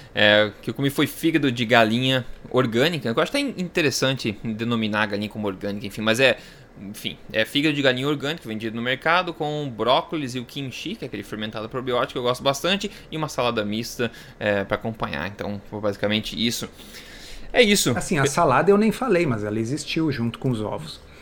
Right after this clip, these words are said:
Speaker 1: Sempre bom, sempre bom, né,
Speaker 2: Sempre
Speaker 1: colocar
Speaker 2: bom.
Speaker 1: aquilo. Ótimo, pessoal, a gente fecha isso aqui novamente, lembrando o primeiro dia inteiro de gravações do evento Tribo Forte dois mil e dezesseis, pra quem não foi, tá? Foi sensacional, como já falou sobre isso aqui bastante. Todas as gravações estão disponíveis dentro do portal da Tribo Forte pra todos os membros, então se você não é membro ainda,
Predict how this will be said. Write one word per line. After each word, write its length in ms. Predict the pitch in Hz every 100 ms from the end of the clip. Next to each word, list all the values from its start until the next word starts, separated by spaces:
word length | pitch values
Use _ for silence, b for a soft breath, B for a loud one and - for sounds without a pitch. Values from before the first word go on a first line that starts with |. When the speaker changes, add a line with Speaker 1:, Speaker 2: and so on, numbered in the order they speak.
| B B
Speaker 1:
Sempre 300 | - 127 139
bom, 280 | 165 113 127
sempre 300 | - 127 143
bom, 200 | 131 117
né, 100 | 120
Speaker 2:
Sempre 140 | 120 107
Speaker 1:
colocar 340 | 113 156 104
Speaker 2:
bom. 280 | - - 131
Speaker 1:
aquilo. 300 | - 107 107 B B B B
Ótimo, 200 | 156 180
pessoal, 220 | 175 147 127
a 20 |
gente 120 | 131
fecha 200 | - 156
isso 160 | 190 151
aqui 240 | 165 190
novamente, 520 | 170 196 151 180 -
lembrando 340 | 170 135 127 151
o 40 |
primeiro 320 | 135 127 156
dia 180 | 123 131
inteiro 360 | 151 - 127 143
de 80 | 123
gravações 440 | 123 123 123 117
do 60 | 135
evento 260 | 120 143
Tribo 140 | 156 143
Forte 540 | - 107 120 135 117
dois 160 | 117 123
mil 80 |
e 40 | 131
dezesseis, 360 | 131 123 113
pra 100 | 110
quem 120 | 123 135
não 100 | 151
foi, 400 | - 113 113 120
tá? 220 | 101 104
Foi 280 | 104 104 104
sensacional, 540 | 120 117 117 120 123
como 140 | 113
já 100 | 107
falou 260 | 101 101 110
sobre 260 | - 107 113
isso 120 | -
aqui 140 | -
bastante. 500 | 117 123 - 123 -
Todas 240 | - 135 139
as 40 |
gravações 360 | 147 127 - 120
estão 160 | 127
disponíveis 540 | 117 - 143 123 139 101
dentro 260 | 123 220
do 80 | 196
portal 380 | - 160 143 170
da 80 | 170
Tribo 180 | 170
Forte 340 | 180 - 127 -
pra 120 | 131
todos 180 | 151 170
os 120 | 170
membros, 320 | 110 135 131
então 180 | 113 131
se 60 | -
você 80 | 151
não 80 |
é 40 | 151
membro 300 | 127 143 110
ainda, 220 | 139